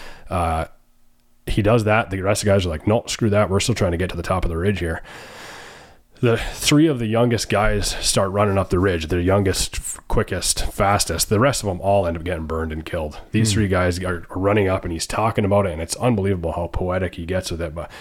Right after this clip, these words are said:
Speaker 1: there's a little crack in this reef, in this vertical or this horizontal shelf in the ridge,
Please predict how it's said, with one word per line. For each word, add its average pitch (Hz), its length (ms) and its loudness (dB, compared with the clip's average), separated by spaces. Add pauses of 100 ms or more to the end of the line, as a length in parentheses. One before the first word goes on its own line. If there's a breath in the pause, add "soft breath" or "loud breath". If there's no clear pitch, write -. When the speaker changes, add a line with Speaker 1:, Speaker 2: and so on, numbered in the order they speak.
(280 loud breath)
Speaker 1:
there's 104 160 2
a 87 60 -4
little 110 220 2
crack 98 460 -2
in 85 80 -6
this 82 160 -8
reef, 90 500 -4
in 85 140 -6
this 85 180 -4
vertical 92 760 -2 (140)
or 92 140 -4
this 90 140 -2
horizontal 90 500 0
shelf 92 400 -4
in 78 80 -10
the 78 80 -8
ridge, 143 360 0